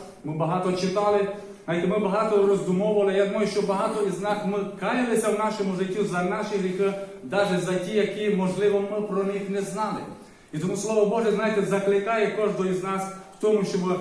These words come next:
ми, знаєте, це робило, робили постійно в нашому житті. Знаєте, хтось сказав, що коли ми видихаємо, знаєте, людина не може жити без повітря, чи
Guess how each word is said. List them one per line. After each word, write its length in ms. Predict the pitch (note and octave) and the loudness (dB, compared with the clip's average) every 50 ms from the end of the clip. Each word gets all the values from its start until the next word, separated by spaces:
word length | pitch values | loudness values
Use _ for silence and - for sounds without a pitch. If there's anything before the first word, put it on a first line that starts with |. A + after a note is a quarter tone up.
| - - - - - | -4 -8 -10 -6 -2
ми, 100 | F#3 F#3 | 0 0
знаєте, 340 | F#3 F#3+ G#3 G3 - F#3+ F3+ - | 2 2 0 0 0 0 -2 -2
це 180 | - A3 A3 A3 | 0 2 2 4
робило, 720 | G#3+ G3+ F#3+ E3 F#3+ G#3+ G#3+ G#3 G3+ G3 - - - - - - | 4 4 4 4 4 6 6 6 6 6 4 2 -2 -6 -6 -4
робили 480 | D#3+ E3+ F3+ E3 - G#3+ G#3+ G#3 G3 F#3 | -2 0 0 2 2 4 6 6 6 4
постійно 680 | - - E3+ E3 - - - A3 A3 G#3+ G#3 G#3 G3+ | 4 0 -2 -2 -4 -4 -4 -2 -2 0 0 0 2
в 40 | G3 | 2
нашому 520 | F3+ F3 F3+ F3+ F3+ - F#3+ F3+ F#3 F3+ | 2 2 2 2 0 2 2 2 4 4
житті. 220 | F#3 G3 - - G#3 - - - - - - - - - - - | 2 0 0 2 2 0 0 -2 -4 -8 -12 -14 -16 -18 -12 -4
Знаєте, 280 | E3+ G3+ A3 G#3+ A3 G#3 | -2 0 2 2 2 2
хтось 360 | - - B3+ B3+ B3 B3 - | 2 2 2 2 2 2 2
сказав, 440 | - G3+ F#3+ F3+ G#3 A3 G#3+ F#3+ - | 0 0 2 2 4 4 4 2 2
що 100 | - G3 F3+ F3+ - - | 2 0 0 -2 -4 -4
коли 300 | - F#3 G3 G#3 A3 C4 | 0 2 2 4 4 4
ми 200 | C4+ A#3+ A#3 A3 | 4 4 4 4
видихаємо, 720 | F#3 G3 A3 A3 G3+ G#3 F3+ - G#3+ A3+ G#3+ G3 E3 B2 A#2 A#2 - - - - | 4 4 4 4 4 4 4 2 2 0 0 0 0 -2 -4 -6 -8 -10 -10 -4
знаєте, 380 | F#3+ G3+ G3 G3 G3+ F#3+ F#3 | -2 0 2 2 2 2 2
людина 520 | E3 D#3+ F3+ G#3 A3 - B3+ C4+ B3+ B3 A3+ | 0 -2 -2 -2 -2 0 2 2 4 2 2
не 120 | A3 G#3+ | 0 0
може 320 | G#3+ G#3+ A#3 - G#3+ G#3 | -2 -2 -2 -2 -2 -2
жити 260 | - F3+ F3+ F3+ F#3+ F#3 | -2 -2 -2 -2 0 0
без 200 | F#3 G3+ F#3+ - | 2 2 0 0
повітря, 440 | - A3 A3+ B3+ B3 A#3 F#3 C#3 | -2 -2 0 0 0 0 -2 -2
чи 120 | - - | -4 -4